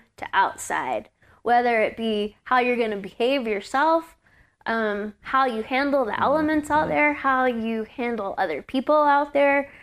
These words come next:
Speaker 1: None of that is really taught. And so at these clinics, you get the opportunity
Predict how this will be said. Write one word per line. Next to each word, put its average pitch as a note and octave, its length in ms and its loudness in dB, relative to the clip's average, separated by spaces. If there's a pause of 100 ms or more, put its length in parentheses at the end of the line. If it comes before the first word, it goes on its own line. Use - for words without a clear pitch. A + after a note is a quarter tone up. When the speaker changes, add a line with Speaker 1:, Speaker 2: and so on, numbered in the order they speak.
(280)
Speaker 1:
None D4 280 2
of D4 140 2
that G#3 380 0
is G#3+ 200 -4
really G#3+ 280 -2
taught. G3+ 540 -4
And A3+ 160 -4
so B3 180 2
at A#3 280 2
these C#4+ 280 0
clinics, A#3+ 680 -2
you - 180 -4
get G#3+ 180 0
the A3 60 -2
opportunity G#3 680 -4